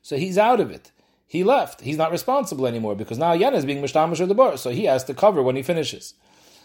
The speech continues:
So just by giving over the shtamshis to the second one, he's masalik himself. V'chad Amar, that's not enough.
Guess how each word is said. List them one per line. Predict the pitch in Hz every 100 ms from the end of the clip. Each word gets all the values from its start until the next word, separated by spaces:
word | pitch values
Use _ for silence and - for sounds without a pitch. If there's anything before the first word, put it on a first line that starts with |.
| _
So | - 120
just | 214 208
by | 175
giving | 208 202
over | 180 180 156
the |
shtamshis | 139 170 180 - 135
to | -
the | 135
second | 131 220 - 156
one, | 143
he's | 135
masalik | 131 139 120 -
himself. | 107 101 90 -
V'chad | 101 170 214 208
Amar, | 190
that's | 156 156 160
not | 135
enough. | 123 110 98 -